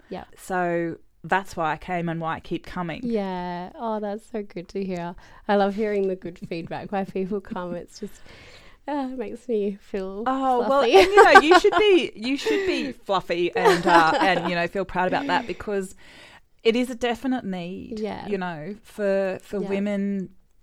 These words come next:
Speaker 2: particularly, and I'm sure there's a need for men, but whether they'll do something about it, I don't know.
Speaker 1: Yeah. <laughs>
Speaker 2: And whether they have their own men's things going already, I'm
Speaker 1: Yeah.
Speaker 2: not aware of. But,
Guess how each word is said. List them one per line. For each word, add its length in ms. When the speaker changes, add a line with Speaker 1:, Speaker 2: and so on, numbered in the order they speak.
Speaker 2:
particularly, 800
and 120
I'm 100
sure 300
there's 200
a 60
need 280
for 100
men, 300
but 140
whether 200
they'll 220
do 220
something 300
about 280
it, 80
I 120
don't 260
know. 180
Speaker 1:
Yeah. 280
<laughs> 380
Speaker 2:
And 220
whether 180
they 120
have 200
their 160
own 160
men's 280
things 300
going 280
already, 280
I'm 100
Speaker 1:
Yeah. 100
Speaker 2:
not 160
aware 340
of. 280
But, 220